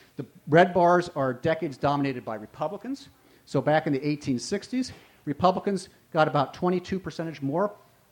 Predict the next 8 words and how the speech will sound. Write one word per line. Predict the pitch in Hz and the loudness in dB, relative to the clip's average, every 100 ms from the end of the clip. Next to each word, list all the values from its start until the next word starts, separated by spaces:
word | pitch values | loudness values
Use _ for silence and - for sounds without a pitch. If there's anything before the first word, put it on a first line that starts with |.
| _ - | _ -8
points, | 190 139 - | -4 -4 -4
votes, | 123 120 180 95 - - _ - | -4 2 2 2 -6 -20 _ -6
than | 147 | 0
Democratic | 156 156 147 143 117 | 2 0 0 -4 -6
candidates | - 131 120 - _ | -6 -8 -8 -12 _
during | - 135 | -2 0
that | 127 120 | 0 -2
decade. | - 123 98 | -4 -8 -8